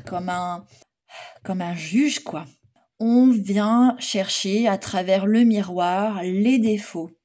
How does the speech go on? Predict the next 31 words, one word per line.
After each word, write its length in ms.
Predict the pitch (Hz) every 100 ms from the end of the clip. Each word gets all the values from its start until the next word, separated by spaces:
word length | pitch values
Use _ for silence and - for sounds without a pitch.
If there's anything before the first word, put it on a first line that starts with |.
| _ _ _ -
les 240 | 208 269
défauts 380 | 254 247 247 240
qu'on 180 | 233 220
pourrait 320 | 220 214 208
avoir. 600 | 185 190 175 156 151 - 202
Alors, 380 | 160 160 - _
quand 320 | - 170 -
on 120 | 175
a 120 | 165 165
des 160 | 160
complexes, 680 | - 170 - 214 226 - -
eh 60 |
ben, 180 | 170 160
des 140 | 165 160
défauts, 600 | 151 147 - 233 233 165
euh, 240 | 151 147
ils 200 | 139 180
paraissent 500 | - 160 170 190 - -
énormes. 560 | 208 190 170 165 147 139 _ _ _ _ _ _ _ -
Et 120 | 208
puis, 240 | - 247
à 80 | 262
travers 440 | 254 214 190 220
le 320 | 233 202 202 214
miroir, 600 | 202 196 190 202 240 233
on 100 | 196
vient 420 | 180 190 226 220
vérifier, 800 | 196 220 226 240 - 233 240 _ _ - - _ _ -
on 140 | 208
vient 460 | 202 196 220 226 -
ajuster, 720 | 233 247 262 269 - 226 208